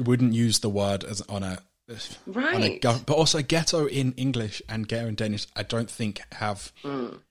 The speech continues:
Speaker 1: even though it's the same word, it doesn't necessarily have the same, uh, impact or meaning.
Speaker 2: Yeah.
Speaker 1: Or there's, there's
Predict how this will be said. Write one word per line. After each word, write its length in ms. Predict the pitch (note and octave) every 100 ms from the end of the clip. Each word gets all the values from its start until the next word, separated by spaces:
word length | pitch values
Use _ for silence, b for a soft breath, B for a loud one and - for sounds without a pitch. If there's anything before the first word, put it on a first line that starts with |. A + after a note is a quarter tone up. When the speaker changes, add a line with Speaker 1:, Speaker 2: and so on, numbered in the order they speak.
| _
Speaker 1:
even 300 | D3 D#3+ D#3
though 100 | D3+
it's 160 | C#3 -
the 80 | B2
same 500 | - - B2 B2 A#2
word, 480 | A2+ B2 F#2+ A#2 A#2+ -
it 100 | A2+
doesn't 240 | A#2 A#2+
necessarily 540 | A#2 - - B2+ B2
have 200 | A#2 A#2
the 80 | -
same, 800 | G#2 - - A#2+ A#2+ A2+ A2 A2+ - _ _ _ _ _ _ _ _ _ _ _
uh, 460 | A#2 A2 G#2+ G#2 G2 - _
impact 580 | B2 B2 A2+ G2+ - - -
or 140 | A2
meaning. 480 | G#2 A2+ A2+ G#2+ G#2
Speaker 2:
Yeah. 140 | G#2
Speaker 1:
Or 220 | D#3+ G#2+
there's, 320 | G2 A#2 A2+ -
there's 320 | B2 A#2